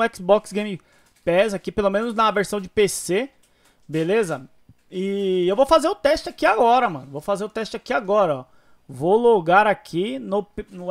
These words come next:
Xbox aqui e vamos ver se é só no P C ou se voltou no console. Mas, pô, co-, eu tenho quase certeza absoluta que deve ter voltado no console também. É uma notícia boa aí pro,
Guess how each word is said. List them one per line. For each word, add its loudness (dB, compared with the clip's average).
Xbox -8
aqui -18
e -8
vamos -4
ver -2
se -8
é -4
só -6
no -8
P -2
C -6
ou -2
se -14
voltou -8
no -10
console. -4
Mas, -10
pô, -6
co-, -8
eu -16
tenho -8
quase -2
certeza -2
absoluta -4
que -20
deve -10
ter -14
voltado -10
no -18
console -10
também. -6
É -4
uma -2
notícia -2
boa 4
aí 6
pro, -2